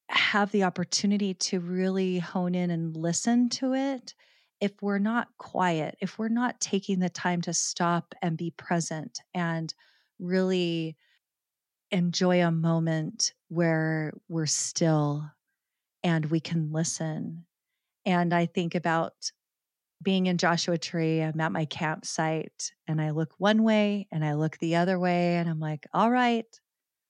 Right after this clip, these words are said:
where are we going?" And I looked one way and my gut said, "Nope." And I looked the other way and my gut said, "Yep." And so I said, "Great, le-, let's go that way." I'm, I mean, you know,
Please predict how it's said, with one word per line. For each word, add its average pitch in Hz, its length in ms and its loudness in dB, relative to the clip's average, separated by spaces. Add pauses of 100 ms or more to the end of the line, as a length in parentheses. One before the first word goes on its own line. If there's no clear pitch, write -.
(260)
where 160 320 2
are 214 60 0
we 214 180 0
going?" 156 600 -8 (500)
And 160 100 -2
I 156 100 0
looked 180 340 -2
one 220 240 2
way 240 420 4
and 175 180 0
my 160 120 0
gut 190 260 0
said, 180 240 0 (240)
"Nope." 359 320 2 (260)
And 196 160 2
I 175 60 4
looked 175 240 -2
the 220 140 2
other 262 220 0
way 294 240 4
and 214 120 2
my 208 120 2
gut 196 240 0
said, 175 320 -2 (100)
"Yep." 220 420 2 (120)
And 208 220 4
so 175 340 2 (100)
I 190 160 4
said, 190 260 0 (120)
"Great, 381 280 6 (400)
le-, 185 220 0 (100)
let's 294 260 2
go 302 200 6
that 233 240 4
way." - 220 -4
I'm, 196 320 2 (100)
I 208 80 4
mean, 202 340 2 (160)
you - 100 2
know, 190 260 4